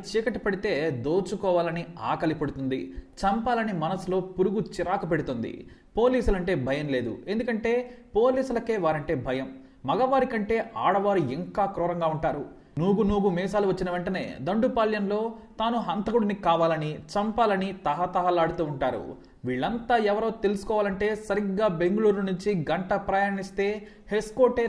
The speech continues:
తాలూకాలోని దండుపాళ్యం అనే ఊరికి చేరుకోవాలి. పేరు మన తెలుగు, కన్నడ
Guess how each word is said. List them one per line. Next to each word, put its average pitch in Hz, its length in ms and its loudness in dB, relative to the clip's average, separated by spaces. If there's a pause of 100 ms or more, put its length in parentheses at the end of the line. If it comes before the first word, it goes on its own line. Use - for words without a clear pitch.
(120)
తాలూకాలోని 196 600 2 (260)
దండుపాళ్యం 202 760 2 (300)
అనే 170 120 0 (140)
ఊరికి - 260 4
చేరుకోవాలి. 123 500 -2 (120)
పేరు 240 260 8 (220)
మన 175 120 2 (160)
తెలుగు, 233 300 2 (160)
కన్నడ 185 240 2